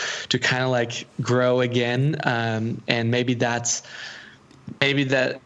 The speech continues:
holding me back from growing was something that was really vital to, to my business as well at the time.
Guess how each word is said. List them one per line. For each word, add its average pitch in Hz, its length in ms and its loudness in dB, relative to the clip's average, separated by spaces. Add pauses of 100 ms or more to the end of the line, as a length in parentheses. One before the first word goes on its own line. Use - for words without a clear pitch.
(140)
holding 139 420 2
me 131 120 0
back 127 320 0
from 123 240 -4
growing 127 480 2
was 120 200 2
something 123 300 0
that 120 140 0
was 117 160 2
really 120 260 4
vital 117 540 0
to, 117 260 2
to 120 120 0
my 117 120 0
business 117 420 0
as 113 140 0
well 117 240 2
at 117 160 -2
the 120 80 0
time. 120 460 0